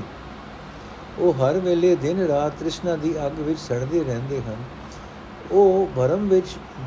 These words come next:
ਵੇਖ ਦੇ ਭੁਲੇਖੇ ਵਿੱਚ ਭਟਕਦੇ ਫਿਰਦੇ ਹਨ। ਪਰ ਹੇ ਭਾਈ, ਕਈ ਐਸੇ ਹਨ ਜੋ ਗ੍ਰਸਤ ਵਿੱਚ, ਪਰਿਵਾਰ ਵਿੱਚ ਰਹਿੰਦੇ ਹੋਏ ਵੀ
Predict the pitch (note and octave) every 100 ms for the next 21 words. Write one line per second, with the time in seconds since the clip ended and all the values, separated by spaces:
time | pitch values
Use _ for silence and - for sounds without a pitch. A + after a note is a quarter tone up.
0 | A#2+ A#2+ D#3+ G3+ E3 E3 C3+ C3 C#3 D3+
1 | F#3 F3 E3 D#3+ - - A#2+ A#2 B2+ D3
2 | F3 F#3 F3 B2+ A2+ C3+ A#2 G#2 A#2+ -
3 | - - - - - D3 D3 E3+ F#3+ D#3
4 | E3+ F#3 E3 F#3 E3 D3+ - F#3 D#3+ E3+
5 | D3+ D#3+ C#3+ D3 F#3+ - D#3+ D#3+ - -
6 | - - - - - C#3 D3 C#3 D#3+ F#3
7 | F3 D#3+ C#3 F3+ F#3+ E3 B2+ C#3+ D3 C3+
8 | F3+